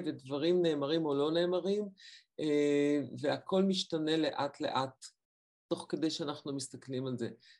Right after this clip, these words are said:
וזה הכי מפחיד. זה המפחיד, שאין לנו את השליטה הזאת, היכולת לעשות את מה שאנחנו רוצים, להגיד את מה שאנחנו רוצים, להרגיש נוח, ולא להיות מאוים על ידי שום דבר.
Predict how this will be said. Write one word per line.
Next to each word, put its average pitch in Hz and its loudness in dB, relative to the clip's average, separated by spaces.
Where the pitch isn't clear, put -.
וזה 139 2
הכי 139 -4
מפחיד. 117 -6
זה 131 0
המפחיד, 135 -4
שאין 135 -2
לנו 151 0
את 147 -8
השליטה 127 -4
הזאת, 123 -4
היכולת 139 -2
לעשות 127 -6
את 143 -8
מה 143 2
שאנחנו 135 -4
רוצים, 131 -4
להגיד 120 -2
את 151 -4
מה 143 -2
שאנחנו 123 -6
רוצים, 127 -4
להרגיש 113 -6
נוח, 196 2
ולא 135 0
להיות 131 0
מאוים 120 0
על 113 0
ידי 113 -2
שום 127 -6
דבר. 110 -2